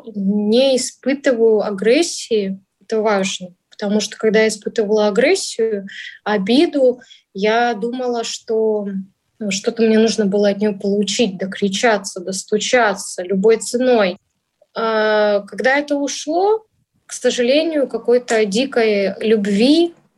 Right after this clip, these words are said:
прощения, эмпатии не случилось. Ну, просто я это приняла как данность. Я могу, я нормально с ней общаюсь, э, м, я спрошу, могу спросить её, как дела, я могу сделать ей комплимент.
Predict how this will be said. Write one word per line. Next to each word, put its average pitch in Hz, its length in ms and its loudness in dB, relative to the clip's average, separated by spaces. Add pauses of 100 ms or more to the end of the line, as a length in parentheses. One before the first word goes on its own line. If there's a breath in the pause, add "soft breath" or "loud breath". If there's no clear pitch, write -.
(200)
прощения, 226 1000 2
эмпатии 220 800 0
не 208 180 -4
случилось. 220 960 -4 (180)
Ну, 226 100 0
просто 247 400 2
я 226 160 4
это 240 140 -2
приняла 208 420 -2
как 202 240 -6
данность. 185 580 -2 (400 loud breath)
Я 220 140 4
могу, 233 280 2
я 247 220 4
нормально 294 480 2
с 302 120 -6
ней 277 160 0
общаюсь, 349 680 -2
э, 269 60 -2
м, 214 800 -2
я 233 140 -6
спрошу, 240 420 0
могу 240 160 4
спросить 294 460 0
её, 240 100 2
как 202 180 -2
дела, 180 480 2
я 180 160 0
могу 190 240 2
сделать 220 380 2
ей 220 60 2
комплимент. 196 960 -2